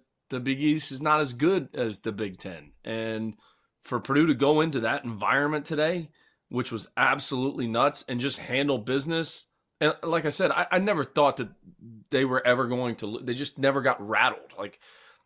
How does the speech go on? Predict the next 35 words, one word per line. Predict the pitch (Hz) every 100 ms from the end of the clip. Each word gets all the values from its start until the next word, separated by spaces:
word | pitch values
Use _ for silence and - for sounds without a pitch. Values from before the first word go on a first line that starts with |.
| -
even | 139 156 160
when | 156
it | 156
would | 139
get | 123 120
tight, | 147 147 123 113
y-, | - -
you | 123 123 117
just, | 110 127 - _ _ _ _ -
they | 117
kept | - 160 156
their | 139
composure | 123 107 131 143 120
and | 117
they | 104
kept | - 135
their | 117
poise. | 98 - 135 110 90 - - -
That's | 170 220 202
why | 208 180
when | 160 143 143
they | 170
get | 147 -
to | -
March | 123 127 139 135
and | 117
they | 123
get | 139 131
to |
the | 127
N | 127
C | -
double | 127
A | 117
tournament, | - 131 131 131 127